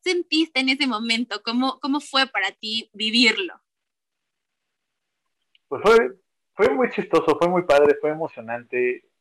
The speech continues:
Speaker 2: fue... Te quedas impávido, la verdad. O sea, si yo hubiera tenido,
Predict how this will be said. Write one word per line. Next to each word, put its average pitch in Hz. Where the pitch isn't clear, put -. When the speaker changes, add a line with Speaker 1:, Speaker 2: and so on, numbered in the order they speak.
Speaker 2:
fue... 123
Te 139
quedas 202
impávido, 107
la 92
verdad. 104
O 107
sea, 120
si 151
yo 175
hubiera 202
tenido, 165